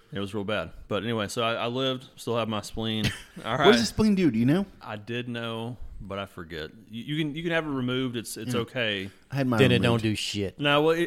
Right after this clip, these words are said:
Speaker 1: it's supposed to help with, like, infections or something. I'm a fucking idiot. I don't really know, but it's supposed to, it's supposed to, you, you wanna h-,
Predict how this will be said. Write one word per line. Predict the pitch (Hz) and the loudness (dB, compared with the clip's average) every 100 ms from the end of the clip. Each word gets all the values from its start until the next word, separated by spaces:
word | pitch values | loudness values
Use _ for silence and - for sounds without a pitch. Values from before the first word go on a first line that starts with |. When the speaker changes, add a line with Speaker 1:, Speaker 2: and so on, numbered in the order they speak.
| 165 | -2
Speaker 1:
it's | 165 | -2
supposed | 202 - | -2 0
to | |
help | 147 147 | 0 0
with, | 139 | 0
like, | 127 127 | -2 -2
infections | 104 - 135 135 - 147 131 | -10 -8 -8 -8 -10 -8 -8
or | 135 | -8
something. | - 113 | -8 -8
I'm | 110 | -8
a | |
fucking | - 104 98 | -8 -10 -8
idiot. | 85 85 90 | -10 -8 -8
I | |
don't | 92 | -8
really | 87 90 | -8 -10
know, | 87 82 | -8 -10
but | 87 104 | -8 -8
it's | 104 | -8
supposed | - 131 | -6 -6
to, | - | -4
it's | 135 | -4
supposed | - 160 | -2 -4
to, | 151 | -2
you, | 151 139 | -6 -4
you | 156 | -4
wanna | 175 156 | -4 -4
h-, | 113 | -6